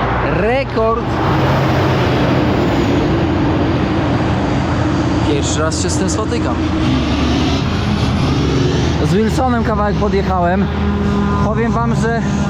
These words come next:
ta obwodnica to mnie zniszczy dzisiaj, bo normalnie jest tak pokręcona, jak zobaczycie sobie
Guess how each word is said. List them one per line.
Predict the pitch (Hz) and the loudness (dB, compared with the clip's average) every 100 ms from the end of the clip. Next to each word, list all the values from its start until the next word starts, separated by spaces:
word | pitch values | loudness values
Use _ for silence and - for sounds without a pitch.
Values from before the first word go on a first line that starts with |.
| - - - - - | -2 -4 -2 -2 -2
ta | 202 226 | -2 -2
obwodnica | 214 190 214 202 226 233 | 0 0 0 0 -2 -2
to | 226 | -2
mnie | 214 214 | 0 0
zniszczy | 196 208 220 180 202 160 151 | 0 0 0 0 -2 -2 0
dzisiaj, | 156 175 185 - - - - - - - - 131 | 0 -2 -2 -2 -2 -2 -2 -2 -2 -2 -2 -2
bo | 170 | 0
normalnie | 208 208 214 220 214 | 0 -2 -2 -2 -2
jest | 214 - | -2 -4
tak | 220 214 | -6 -4
pokręcona, | 226 220 214 196 220 190 | -4 -2 -2 -2 -2 -2
jak | 185 175 | -2 0
zobaczycie | 190 190 190 190 190 | 0 -2 -2 -2 -2
sobie | 208 185 196 | -2 -2 -2